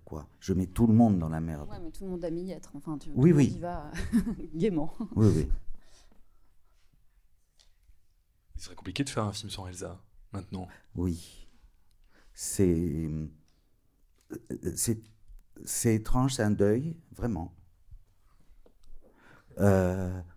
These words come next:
Speaker 1: et après, euh, la vie continue. Et là, j'ai trouvé, travaillé avec une autre femme aussi. Euh, et, et, mais il va falloir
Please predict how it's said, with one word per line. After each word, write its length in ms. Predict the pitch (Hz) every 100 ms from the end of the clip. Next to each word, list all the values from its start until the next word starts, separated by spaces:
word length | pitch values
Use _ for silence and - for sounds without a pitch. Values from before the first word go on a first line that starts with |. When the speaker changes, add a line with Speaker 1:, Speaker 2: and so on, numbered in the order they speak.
| - -
Speaker 1:
et 160 | 104 104
après, 600 | 104 107 110 127 135 - - _ -
euh, 240 | 87 87 87 _ _ _ -
la 100 | 87
vie 180 | 82 101
continue. 540 | 98 95 87 82 92 107 - - - - - - - _ - -
Et 80 | 73
là, 100 | 78
j'ai 200 | 78 82
trouvé, 280 | - - 69 65
travaillé 600 | - 73 73 73 76 80
avec 300 | 82 - -
une 100 | 87
autre 260 | 85 90
femme 320 | 85 73 71 90
aussi. 360 | - - - - - - - - - - -
Euh, 400 | 73 69 69 69 60 58 58 60 85 - - - - - - _ _ _ - -
et, 720 | 90 82 82 78 76 73 76 - _ _ _ - _ _ _ _ - _ _ _ - _ -
et, 420 | 80 82 78 71 65 - - - - - -
mais 220 | - 90 82
il 220 | 82 80
va 120 | 76
falloir 480 | - 80 80 87